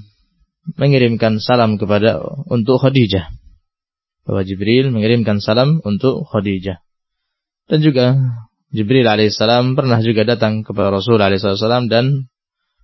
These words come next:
memerintahkan beliau untuk menyampaikan salam Allah, menyampaikan salam dari Allah Azza wa Jal dan salam dari Jibril kepada Khadijah.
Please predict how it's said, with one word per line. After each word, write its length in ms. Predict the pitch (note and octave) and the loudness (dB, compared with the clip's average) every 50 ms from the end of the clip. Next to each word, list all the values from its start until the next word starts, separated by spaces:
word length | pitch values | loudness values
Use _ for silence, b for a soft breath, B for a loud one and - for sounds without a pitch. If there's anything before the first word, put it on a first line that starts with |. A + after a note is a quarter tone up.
| _ _ _ _ | _ _ _ _
memerintahkan 680 | - A2+ A2+ A#2+ A#2+ A2+ C3+ C3+ C3 B2+ A#2 A2+ A2+ A2 | -4 -2 0 0 0 2 0 0 2 0 0 0 0 0
beliau 280 | A#2 A#2+ A#2 A2+ G#2 G#2 | 2 2 2 2 2 0
untuk 280 | G#2+ G#2+ G#2+ A#2+ - | 0 0 -2 -2 -2
menyampaikan 560 | A#2 A2+ A2 G#2+ G#2+ - B2 A#2 - G#2+ G#2 G#2 | -2 -2 -2 -2 0 0 -2 0 0 -2 -2 -2
salam 580 | - A2+ A#2 C3 C#3+ D3+ E3 D#3+ C#3+ C3 C3 - _ _ _ _ | -2 0 2 2 4 4 2 0 0 -4 -10 -16 _ _ _ _
Allah, 560 | - - F#2+ G#2 A2+ A#2 A#2 A2+ G#2 G2 - _ _ _ _ _ _ _ _ _ _ _ _ _ _ _ _ _ _ _ _ _ _ _ _ _ _ _ _ | -8 -6 -4 -2 0 0 0 0 -2 -6 -10 _ _ _ _ _ _ _ _ _ _ _ _ _ _ _ _ _ _ _ _ _ _ _ _ _ _ _ _
menyampaikan 520 | B2 G#2+ G2 G2+ A2+ A2+ A2 G#2+ G#2 G2+ | -4 -2 -2 0 0 0 0 0 -2 -2
salam 240 | - B2+ A#2 A2 G#2+ | 0 0 0 2 0
dari 160 | G#2+ G2 G2 | 0 0 -2
Allah 340 | F#2 G2 G#2+ A2 G#2 G2 G2+ | -2 0 0 0 2 0 0
Azza 140 | G2 G2 G2+ | -2 -2 -2
wa 120 | G2 G2 | -2 0
Jal 360 | G2 A#2+ C3+ D#3 G3+ G3 E3+ - _ _ _ _ _ _ _ _ _ _ _ _ _ _ _ _ _ _ _ _ _ _ _ _ _ _ _ _ _ _ _ | 2 2 2 2 0 -2 -2 -6 _ _ _ _ _ _ _ _ _ _ _ _ _ _ _ _ _ _ _ _ _ _ _ _ _ _ _ _ _ _ _
dan 160 | B2 G#2+ G#2+ G#2+ | -4 -2 -2 0
salam 320 | - A#2+ C3 C3 A#2+ A2 | 0 2 2 2 2 2
dari 160 | A2 G#2 G#2 | 0 0 -2
Jibril 480 | G2 G2 G2+ F#2 G#2 A#2+ C3 C#3+ D3 E3+ E3+ C#3+ C3 A#2+ A2+ _ _ _ _ _ _ _ _ _ _ _ | -4 -4 -4 -2 2 4 4 6 6 4 2 0 -2 -8 -14 _ _ _ _ _ _ _ _ _ _ _
kepada 400 | - A#2 G#2+ G2+ G2 G#2 A2 A2 | -8 -4 -2 -2 0 0 0 0
Khadijah. 640 | - - A#2 A2 A#2+ G#2+ G2 F#2 G2+ G2 F2 F2 | 0 0 0 2 2 0 2 0 -2 -2 -4 -8